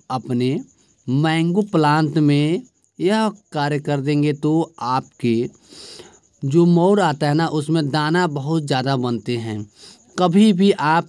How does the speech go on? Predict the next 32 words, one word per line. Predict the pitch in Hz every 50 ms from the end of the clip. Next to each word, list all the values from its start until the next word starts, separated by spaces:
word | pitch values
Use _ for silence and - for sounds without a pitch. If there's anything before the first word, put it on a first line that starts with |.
| _ - 131
एक | 139 156 170 151 143
बार | 113 117 113 113 113 117 120 123 - _ _ _ _ - - - - - - _ - 127
दो | 131 143 180 208 220
चार | 180 - - - 165 156 151 156 160 160 160 160 151 _ _ _ _ _ -
डालियाँ | 120 117 151 147 143 147 147 156 160 156 147
काट | 147 - 143 139 139 113 - 131
दें | 123 127 131 131 131 127 127 131
तो | - - 147 151
उसमें | 143 147 170 175 175 151
देखेंगे, | 160 160 143 151 - 160 156 147 135 139 139 147 170 196 _ _ _ _ _ _ _ _ _ _ _ _ _ _ _ -
इस | 180 202 175 -
प्रकार | - 180 147 165 156 151 143
से | 147 - 156
मोर | 151 151 147 147 156 156
में | 156 151 151 143
दाने | 135 127 127 127 135 127
बन | 113 117 117 110
जाते | 107 107 104 104 - 117
हैं। | 110 110 110 110 _ _ _ _ _ _ -
काटने | - 165 165 175 190 202 208 202
का | 208 302 254
सही | - - 170 170 170 170
हमने | 156 156 165 151
टाइमिंग | 143 147 139 143 156 160 160
इसमें | 147 139 151 147 139
बता | - 131 139 139
दिया | 139 147 147 147 147
है। | 151 160 170 - _ _ - - - _ -
देखिए, | 151 147 170 160 196 190 175
हमने | 165 165 175 180 185 190 190
हर | 170 147 127 135 156 175 190 190 180 - - _ _ _ _ _ _ - - - _ _ _ _ _ _ - -
फ्लावरिंग | - 156 156 160 156 156 156 170 175 180 185 180